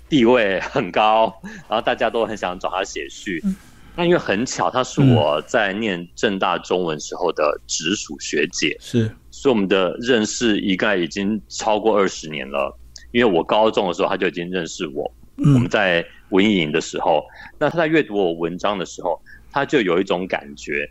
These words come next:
Speaker 2: 嗯。
Speaker 1: 就是这二十年的时光，然后这样过去，然后他看我从小孩子、<laughs> 青少年，
Speaker 2: 嗯。
Speaker 1: 然后到中年，所以他对我的看法是说，哦，他有一种时光匆匆经过，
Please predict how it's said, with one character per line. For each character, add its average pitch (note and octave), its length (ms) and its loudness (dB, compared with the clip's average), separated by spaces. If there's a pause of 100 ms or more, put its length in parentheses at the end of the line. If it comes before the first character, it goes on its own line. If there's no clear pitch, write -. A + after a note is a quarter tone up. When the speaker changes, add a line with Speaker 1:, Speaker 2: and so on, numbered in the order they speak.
(140)
Speaker 2:
嗯。 B2 180 6
Speaker 1:
就 C#3 80 2
是 C3 60 -6
这 D3 120 4
二 C#3 160 4
十 - 160 -8
年 F#2 140 -4
的 F#2 80 -2
时 F2 340 -8
光， F#2 400 2
然 A#2 100 2
后 B2+ 180 4
这 A#2+ 100 -2
样 A#2+ 140 -2
过 A2 240 4
去， F#2 260 -2
然 E2 100 2
后 G#2 180 0 (160)
他 A2 160 0
看 G#2 280 -6
我 D#2+ 140 -6
从 E2 260 -6 (340)
小 E2 300 0
孩 E2+ 240 0
子、 G#2 320 -2 (260)
<laughs> D#3 380 -12
青 A2+ 220 2
少 G2+ 260 0
年， E2 200 -4
Speaker 2:
嗯。 - 20 -10
Speaker 1:
然 E2 100 -4
后 G2+ 100 0
到 G2 200 2
中 F2+ 320 -6
年， D#2+ 180 -6 (140)
所 E3+ 140 2
以 D3 40 2
他 C#3+ 240 2 (120)
对 D#3 140 6
我 F2 200 4
的 F2 80 2
看 A#2 200 -2
法 E2 140 0
是 - 140 -10
说， F2 340 -2 (220)
哦， D3+ 140 2
他 F3+ 220 0
有 A2+ 200 6
一 D#3+ 60 6
种 F#2 520 0 (140)
时 A2 340 0
光 C#3 320 2
匆 C3+ 260 -2
匆 B2 300 0
经 A2+ 300 0
过， E2 340 4